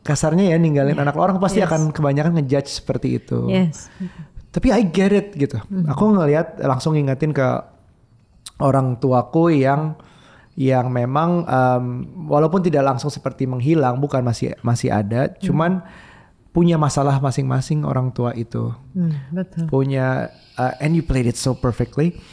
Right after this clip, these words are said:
Speaker 2: Oh,
Speaker 1: Um,
Speaker 2: thanks.
Speaker 1: punya masalah yang mungkin kebanyakan dari kita juga nilainya langsung orang tua tuh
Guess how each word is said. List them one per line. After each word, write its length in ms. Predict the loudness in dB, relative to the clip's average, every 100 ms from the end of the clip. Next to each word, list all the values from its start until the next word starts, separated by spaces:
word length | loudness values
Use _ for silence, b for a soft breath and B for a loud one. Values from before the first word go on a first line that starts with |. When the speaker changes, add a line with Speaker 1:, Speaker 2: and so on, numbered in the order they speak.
| -6
Speaker 2:
Oh, 240 | -2 -2
Speaker 1:
Um, 480 | -2 0 2 2 2
Speaker 2:
thanks. 240 | 0 -6 -4
Speaker 1:
punya 220 | 0 2
masalah 460 | 0 0 0 2 2
yang 320 | 2 2 2
mungkin 560 | 2 0 0 2 0
kebanyakan 480 | 0 0 0 0 0
dari 140 | -2 -2
kita 240 | -2 -2
juga 240 | -2 0 -2
nilainya 460 | -2 -2 -2 -2
langsung 420 | -2 -2 -2 -4
orang 320 | -4 -6 -6 -4
tua 200 | -2 -2
tuh 280 | -2 -4